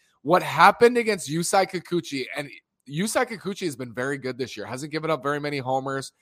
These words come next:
He's been awesome in the month of May. Now going into June, this is his first June start.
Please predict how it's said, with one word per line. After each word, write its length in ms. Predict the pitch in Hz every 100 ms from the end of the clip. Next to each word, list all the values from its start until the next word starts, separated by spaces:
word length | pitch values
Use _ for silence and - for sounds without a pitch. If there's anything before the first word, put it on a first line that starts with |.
| _ _ -
He's 120 | 131
been 160 | 147 127
awesome 560 | 110 127 147 175 170 160
in 160 | 143
the 80 | 131
month 240 | 135 139
of 120 | 123 107
May. 360 | 110 120 139
Now 140 | 139 113
going 280 | 113 123
into 140 | 131 120
June, 420 | 110 110 131 143
this 160 | 135 117
is 100 | 107
his 140 | 107
first 300 | - 127 120
June 240 | 123 123
start. 400 | 117 - 120 127